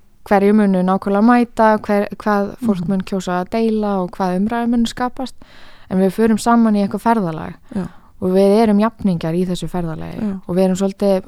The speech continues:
Speaker 1: forvitin og áhugasöm um bara lífið og tilveruna og sjá hlutina
Speaker 2: Mhm.
Speaker 1: með ólíkum hætti og það held ég að sé svona leiðarljós, hvort heldur sem fólk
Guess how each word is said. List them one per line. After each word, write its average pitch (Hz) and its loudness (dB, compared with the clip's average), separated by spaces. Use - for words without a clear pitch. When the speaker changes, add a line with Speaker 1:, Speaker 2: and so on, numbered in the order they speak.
Speaker 1:
forvitin 180 -2
og 175 0
áhugasöm 165 0
um 170 -6
bara 175 -6
lífið 202 0
og 185 -2
tilveruna 175 -2
og 165 -8
sjá 202 -2
hlutina 170 0
Speaker 2:
Mhm. 165 -6
Speaker 1:
með 175 -6
ólíkum 196 -4
hætti - -6
og 180 -12
það 240 2
held 214 -4
ég 214 -2
að 202 -2
sé 202 -4
svona 190 0
leiðarljós, 202 -2
hvort - -8
heldur 196 -6
sem 185 -4
fólk - -10